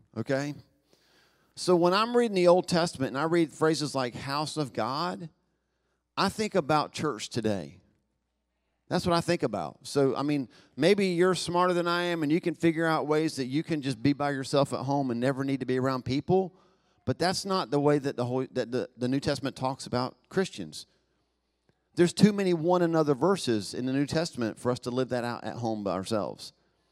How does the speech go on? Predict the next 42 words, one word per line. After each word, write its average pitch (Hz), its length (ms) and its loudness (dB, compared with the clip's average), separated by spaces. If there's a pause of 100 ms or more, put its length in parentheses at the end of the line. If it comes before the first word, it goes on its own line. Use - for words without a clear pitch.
(440)
So - 160 0
you, 127 220 0
you 170 220 0
can 196 180 -6
go 214 260 6
home 196 320 0
and 165 80 -2
get 147 120 2
a 139 40 -2
better 131 240 0
sermon, 113 540 -4 (460)
<laughs> - 360 -12
without 156 400 2
a 151 80 0
doubt, 147 400 4
right? 156 400 4
Like, 147 240 4 (360)
look, 170 200 2
we 202 140 6
could 214 120 0
start 170 280 4
listing 151 600 2 (280)
all 196 240 4
the 208 100 2
people 170 320 4
that 135 120 4
you 156 160 0
could 180 140 4
be 151 120 6
watching 143 600 4
right 147 420 2
now 135 600 -4 (200)
on 151 240 0
T 156 260 0
V 131 500 -2 (220)
who 160 160 4
are 135 80 6
way 156 380 4
better 156 320 2
preachers 139 460 0
than 110 220 -6
me. 98 300 -6